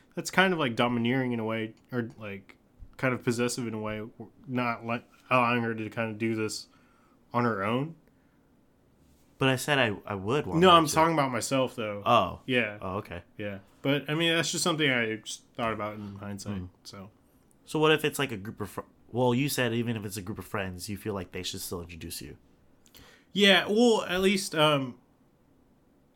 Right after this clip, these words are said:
Speaker 1: so if it's, like, a group of friends thing, if it's, like, a, like, if you guys are going out,
Speaker 2: Mm-hmm.
Speaker 1: like, you could just be like, "Oh, guys, this is, like, Mary, Mary, th-,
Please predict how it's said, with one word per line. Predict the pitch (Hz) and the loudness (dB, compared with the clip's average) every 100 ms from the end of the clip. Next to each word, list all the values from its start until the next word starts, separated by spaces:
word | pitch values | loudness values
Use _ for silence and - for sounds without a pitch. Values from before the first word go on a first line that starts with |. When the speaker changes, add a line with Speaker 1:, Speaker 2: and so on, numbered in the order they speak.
| _ _ _ _ _ | _ _ _ _ _
Speaker 1:
so | - 196 | 2 4
if | 190 | 4
it's, | 226 | 2
like, | 226 214 | 0 0
a | |
group | 180 202 | 0 -2
of | 156 | -2
friends | 143 131 139 | 0 0 0
thing, | 175 175 | 0 -2
if | 151 | -4
it's, | - | -8
like, | 131 | -4
a, | 127 117 104 | -2 -2 -6
like, | - 104 | -8 -6
if | 117 | -2
you | |
guys | 127 120 | -2 0
are | 113 | 0
going | 117 117 | 0 2
out, | 117 127 135 - - | 2 0 -4 -16 -14
Speaker 2:
Mm-hmm. | 107 98 - _ | -12 -12 -16 _
Speaker 1:
like, | 123 110 113 - - _ _ - _ _ | -6 -6 -8 -14 -20 _ _ -20 _ _
you | - 139 | -4 -2
could | 143 | -2
just | 139 | 2
be | |
like, | 151 135 | 2 2
"Oh, | 139 131 | 0 2
guys, | 127 131 135 131 | 4 4 4 0
this | 131 131 | -2 0
is, | 127 120 117 - _ | 0 0 -4 -14 _
like, | 120 101 | -10 -6
Mary, | 107 120 120 | 0 2 2
Mary, | 117 113 113 | 0 -2 -2
th-, | 113 | -8